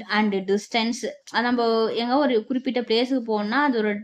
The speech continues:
அஹ், எந்த டிஸ்டன்ஸ்ல இருக்கு, எவ்வளவு டைம்ல போலாம், அதோட எல்லை என்ன போன்ற எல்லா விஷயங்களும் நம்ம வந்து தெரிஞ்சுக்கலாம். One can send money, reserve tickets for a journey, pay bills and apply for overseas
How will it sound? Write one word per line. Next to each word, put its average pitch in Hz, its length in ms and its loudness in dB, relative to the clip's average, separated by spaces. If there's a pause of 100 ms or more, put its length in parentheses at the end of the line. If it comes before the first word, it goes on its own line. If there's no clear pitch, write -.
அஹ், 202 300 0
எந்த 226 220 -2
டிஸ்டன்ஸ்ல 233 500 -4
இருக்கு, 190 280 0
எவ்வளவு 214 280 2
டைம்ல 214 380 -2
போலாம், 196 280 -2
அதோட 190 280 -2
எல்லை 214 300 0
என்ன 190 280 -4 (320)
போன்ற 214 280 0
எல்லா 247 340 2
விஷயங்களும் 208 680 -2
நம்ம 220 240 0
வந்து 208 240 -2
தெரிஞ்சுக்கலாம். 180 520 -4 (280)
One 233 380 4
can 233 320 0 (100)
send 226 360 -2
money, 196 320 0 (100)
reserve 226 560 0 (840)
tickets 233 520 0 (200)
for 202 280 0
a 190 180 0
journey, 208 480 0 (420)
pay 247 300 4
bills 226 320 2
and 196 240 -2 (280)
apply 208 440 0 (280)
for 196 220 2 (480)
overseas 240 500 2